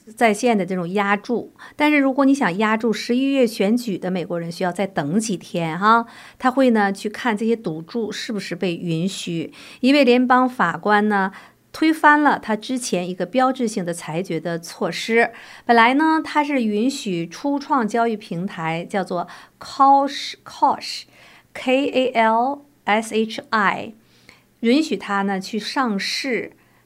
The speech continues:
政党控制的众议院和参议院等等啊，这样的一个合约，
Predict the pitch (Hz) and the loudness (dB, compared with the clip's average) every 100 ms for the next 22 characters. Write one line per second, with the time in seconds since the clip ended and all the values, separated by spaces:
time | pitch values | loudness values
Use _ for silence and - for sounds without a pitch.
0 | _ - 294 247 214 214 165 190 - 277 | _ -2 2 2 2 2 0 -2 -8 -2
1 | 226 220 185 269 240 208 220 185 185 233 | -2 -2 -4 -4 -2 -2 -2 -4 -6 -4
2 | 226 226 240 - - - 190 220 196 - | -2 0 -2 -4 -10 -8 -4 -2 -4 -6
3 | 196 208 190 170 170 - 185 175 - 170 | -8 -6 -4 -4 -8 -12 -12 -12 -10 -10
4 | 170 180 190 185 | -6 -4 -2 -2